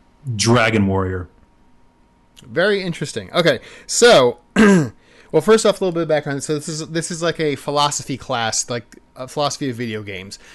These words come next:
Speaker 2: Which the way
Speaker 1: Yes.
Speaker 2: he, the way he was telling me about it, uh, it actually reminded me of that, um, history of rock, mu-, rock and roll
Speaker 1: Yes.
Speaker 2: that class that you somehow got into as a freshman in college.
Speaker 1: Yes.
Speaker 2: Um,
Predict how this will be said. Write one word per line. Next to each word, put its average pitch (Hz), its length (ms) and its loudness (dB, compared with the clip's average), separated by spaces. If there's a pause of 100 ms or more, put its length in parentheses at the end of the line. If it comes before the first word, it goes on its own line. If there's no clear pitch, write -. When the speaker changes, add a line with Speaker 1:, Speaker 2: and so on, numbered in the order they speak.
(180)
Speaker 2:
Which 123 200 -6
the 160 60 -2
way 170 120 4
Speaker 1:
Yes. 165 80 0
Speaker 2:
he, 175 100 -2
the 165 100 -2
way 185 100 2
he 185 80 2
was 160 120 0
telling 156 180 0
me 147 80 -4
about 131 280 -2
it, 123 220 -6
uh, 127 240 -4
it 147 140 -4
actually 143 260 0
reminded 131 320 -4
me 127 120 -6
of 113 120 -8
that, 120 320 -10
um, 107 440 -8 (840)
history 151 380 -4
of 127 120 -6
rock, 123 320 -6 (300)
mu-, 117 280 -8
rock 120 200 -8
and 113 160 -10
roll 110 160 -8
Speaker 1:
Yes. 107 300 -10
Speaker 2:
that - 40 -18
class 113 260 -10
that 107 100 -14
you 107 240 -12
somehow 113 320 -12
got 104 200 -12
into 104 240 -14
as 98 80 -14
a 98 60 -16
freshman 101 380 -16
in 98 60 -20
college. 101 380 -16 (400)
Speaker 1:
Yes. 120 220 -4
Speaker 2:
Um, 110 540 -10